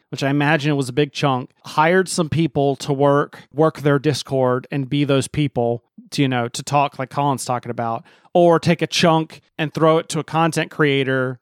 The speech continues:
that's got, like, a professional video setup and say, "Hey, spend a day or two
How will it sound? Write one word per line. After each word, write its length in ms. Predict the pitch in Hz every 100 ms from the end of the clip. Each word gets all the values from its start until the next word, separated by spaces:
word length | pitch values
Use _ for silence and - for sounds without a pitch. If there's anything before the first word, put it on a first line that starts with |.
| -
that's 180 | 139
got, 160 | - 147
like, 160 | 143 143
a 60 |
professional 840 | 135 123 156 - 151 139 135 131 -
video 340 | 127 156 156 139
setup 520 | - 131 123 120 - _ _ -
and 200 | 139 135
say, 600 | - 147 135 131 127 127 _ _
"Hey, 460 | 160 165 147 131 - _
spend 420 | - - 185 175
a 60 | 165
day 240 | 151 151
or 80 | 151
two 640 | - 147 139 135 127 120